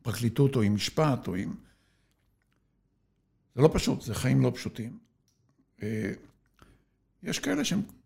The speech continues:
כפי הנראה, יש להם, גם לאולמרט היה לו כוחות מטורפים, שאמרת איך הוא עומד בכל הדברים האלה. אני חושב שנתניהו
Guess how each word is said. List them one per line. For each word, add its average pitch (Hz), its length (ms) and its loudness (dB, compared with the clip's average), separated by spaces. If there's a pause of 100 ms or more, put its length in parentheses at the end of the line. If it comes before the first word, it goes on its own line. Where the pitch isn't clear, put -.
(180)
כפי - 360 -4
הנראה, 160 300 2
יש - 160 -2
להם, 135 180 0
גם 139 200 4
לאולמרט 165 420 2
היה 113 100 0
לו 123 140 -2
כוחות 123 320 -6
מטורפים, 143 560 -4
שאמרת - 460 -8
איך 120 180 -6
הוא - 160 -4
עומד 131 260 -2
בכל - 260 -6
הדברים 90 340 -4
האלה. 95 180 -6 (1400)
אני 107 120 -8
חושב 165 160 -2
שנתניהו 156 880 2